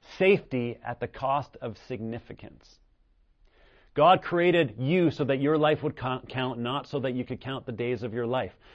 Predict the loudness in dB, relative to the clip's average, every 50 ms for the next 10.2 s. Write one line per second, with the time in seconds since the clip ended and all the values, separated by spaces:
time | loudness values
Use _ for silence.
0 | -20 -8 -2 0 2 2 2 2 0 0 0 0 0 0 0 -4 -2 0 2 2
1 | 2 0 -4 -6 -6 -8 -4 0 2 4 6 6 6 6 4 2 2 0 0 0
2 | 0 -2 -2 -4 -4 -6 -2 -2 -2 -2 -2 -4 -2 -2 -2 -2 -2 -4 -6 -4
3 | -2 -4 -4 -6 -6 -6 -6 -6 -4 -4 -4 -2 -2 -2 -2 -2 -2 -2 -2 2
4 | 2 4 4 2 0 -2 -4 -2 -2 -2 -2 -4 -4 -4 -4 -6 -6 -8 -14 -20
5 | -20 -20 -20 -20 _ _ _ _ _ _ _ -6 -2 -2 -2 0 0 2 2 2
6 | 2 2 2 2 2 0 0 -2 -2 0 2 2 2 2 2 2 2 2 2 0
7 | -2 -6 -4 -2 -2 -2 -2 -2 -4 -4 -8 -10 -8 -8 -6 -4 -4 -4 -4 -4
8 | -4 -4 -4 -4 -2 -4 -4 -6 -6 -8 -8 -6 -6 -6 -8 -6 -6 -4 -4 -4
9 | -4 -8 -8 -4 0 0 2 2 2 0 -2 -4 -4 -4 -4 -2 -2 -4 -4 -6
10 | -6 -6 -8 -10